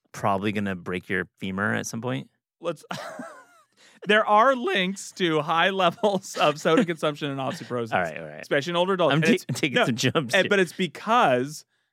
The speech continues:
Speaker 2: that acid goes into the liver. So there's this, you remember how there's a whole craze of people like, "Your blood's acidic," or, "It's
Speaker 1: Yeah.
Speaker 2: alkaline."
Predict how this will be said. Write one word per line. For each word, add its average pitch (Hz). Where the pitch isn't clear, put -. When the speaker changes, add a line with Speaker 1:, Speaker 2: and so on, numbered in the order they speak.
Speaker 2:
that 151
acid 160
goes 143
into 147
the 139
liver. 117
So 180
there's 190
this, 220
you 196
remember 233
how 240
there's 170
a 147
whole 143
craze 135
of -
people 127
like, 117
"Your 139
blood's 135
acidic," 165
or, 123
"It's 117
Speaker 1:
Yeah. 202
Speaker 2:
alkaline." 156